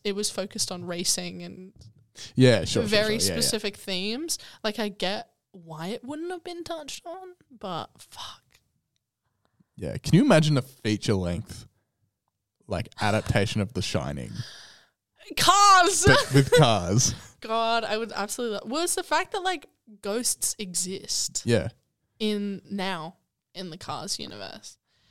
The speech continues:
Speaker 1: So, like, fuck, like, I was just, like, blown away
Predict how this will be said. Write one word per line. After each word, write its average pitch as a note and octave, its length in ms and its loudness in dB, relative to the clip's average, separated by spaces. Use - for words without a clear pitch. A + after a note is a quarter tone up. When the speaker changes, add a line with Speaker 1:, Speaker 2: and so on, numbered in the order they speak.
Speaker 1:
So, G3+ 200 -4
like, F#3+ 240 -6
fuck, - 380 -20
like, A3+ 220 -4
I B3+ 120 0
was C#4+ 140 -4
just, D4+ 180 -2
like, C#4+ 120 -10
blown G3 840 -2
away F#3 300 -6